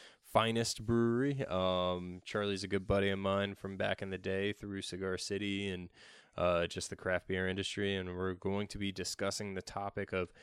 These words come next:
opening a craft brewery <laughs> during a pandemic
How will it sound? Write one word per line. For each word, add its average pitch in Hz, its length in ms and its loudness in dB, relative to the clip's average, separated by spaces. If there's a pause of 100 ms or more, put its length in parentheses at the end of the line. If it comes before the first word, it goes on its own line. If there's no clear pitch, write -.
(440)
opening 143 580 6
a 113 140 -2
craft 117 580 -4
brewery 113 640 2
<laughs> - 40 -6
during 113 380 2
a 95 200 2
pandemic 101 920 0